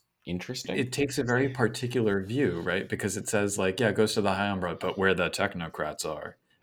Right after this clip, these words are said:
Speaker 2: And then the green path, it goes
Speaker 1: Mm-hmm.
Speaker 2: to the Middle Umbra, but it's, like, where the worm lives.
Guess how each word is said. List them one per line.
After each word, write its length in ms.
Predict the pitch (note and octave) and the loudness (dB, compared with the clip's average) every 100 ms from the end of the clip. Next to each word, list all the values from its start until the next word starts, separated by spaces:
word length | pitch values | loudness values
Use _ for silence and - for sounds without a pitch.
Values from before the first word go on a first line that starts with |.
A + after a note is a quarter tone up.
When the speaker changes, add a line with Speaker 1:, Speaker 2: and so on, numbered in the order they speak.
| - | -2
Speaker 2:
And 160 | G#2 G2+ | 0 2
then 420 | F#2 F2+ F2+ F2 _ - | 2 0 -4 -8 _ -8
the 60 | G2+ | -4
green 300 | G2+ A2+ A2 | 2 4 4
path, 340 | F#2+ F2+ F2 | 2 0 0
it 120 | G2 A2 | 0 6
goes 200 | A#2 - | 4 4
Speaker 1:
Mm-hmm. 40 | |
Speaker 2:
to 60 | A#2+ | 0
the 100 | A#2+ | 2
Middle 240 | C3+ A2+ | 6 6
Umbra, 320 | F#2 F#2 F2 | 4 2 2
but 160 | E2 F2 | 2 0
it's, 180 | E2+ - | -2 0
like, 300 | F2 E2 - _ | 0 -2 -6 _
where 280 | G2 F2+ F2+ | -2 2 2
the 160 | F2 | 2
worm 420 | F2+ G#2 G#2 F2+ F2 | 2 4 4 0 -2
lives. 520 | D#2+ - B2 - | -6 -6 -10 -12